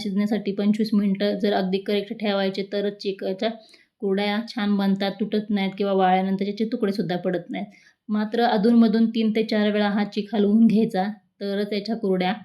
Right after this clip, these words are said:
छान तयार होतात. बघा, पंचवीस मिनटं झालेले आहे. ते मी शेवगा घेतलेला, शेवग्याला थोडंसं तेल लावले आणि हा चीक मी याच्यामध्ये भरून घेतला. थोडासा पाण्याचा हात घ्यायचा आणि दाबून घ्यायचं.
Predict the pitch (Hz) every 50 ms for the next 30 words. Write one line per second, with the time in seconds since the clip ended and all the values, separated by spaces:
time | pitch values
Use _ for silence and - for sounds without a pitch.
0 | _ _ - - 214 185 190 190 196 185 185 196 220 196 196 190 185 190 - -
1 | - _ _ _ _ - 208 202 202 208 220 220 220 214 233 233 226 226 214 208
2 | 214 214 220 214 208 202 202 202 214 208 240 233 226 226 220 247 226 214 196 208
3 | 208 214 226 226 220 202 196 196 196 202 214 196 190 190 196 196 208 214 196 196
4 | 196 - - 208 208 208 202 202 196 185 190 190 190 196 196 202 165 185 196 196
5 | 208 208 208 - 202 196 - 202 196 196 208 196 185 190 175 180 175 196 208 196
6 | 196 190 196 202 202 - 196 202 196 202 208 190 190 - 226 - - 190 190 185
7 | 180 196 214 - 175 208 208 190 - 190 190 202 220 214 220 208 196 180 190 196
8 | 196 208 202 160 - - 160